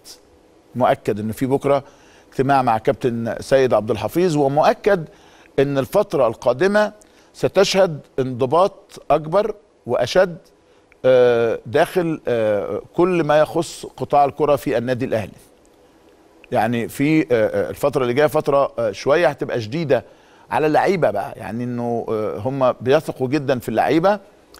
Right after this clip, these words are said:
لكن هيبقى في، آه، م-، م-، مش بقول عين حمراء، لكنه في، آه، إجراءات حازمة،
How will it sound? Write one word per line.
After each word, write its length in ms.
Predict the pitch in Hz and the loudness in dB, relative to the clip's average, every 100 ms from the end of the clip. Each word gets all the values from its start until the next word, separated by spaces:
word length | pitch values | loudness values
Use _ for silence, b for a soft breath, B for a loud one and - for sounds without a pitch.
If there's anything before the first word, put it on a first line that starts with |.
| B B - | B B -4
لكن 240 | 135 147 | -2 0
هيبقى 280 | 123 127 123 | 0 0 0
في، 420 | - 170 185 170 - | 0 0 2 2 4
آه، 520 | 123 117 110 104 95 | 2 2 2 0 -4
م-، 180 | 76 107 | -6 -6
م-، 160 | 131 127 - | -4 -8 -6
مش 260 | 135 123 | -6 -2
بقول 300 | 120 135 180 | 0 2 2
عين 200 | 139 165 | 2 0
حمراء، 460 | 117 151 175 175 185 b b b b 123 | 0 0 2 2 0 b b b b -2
لكنه 480 | 127 147 135 127 | 0 0 -2 -6
في، 400 | 117 - 185 180 - | -6 -2 2 2 2
آه، 200 | 120 110 127 | 2 2 0
إجراءات 500 | 120 123 107 - - | 0 2 2 0 0
حازمة، 640 | 139 135 117 175 190 | 0 0 0 0 0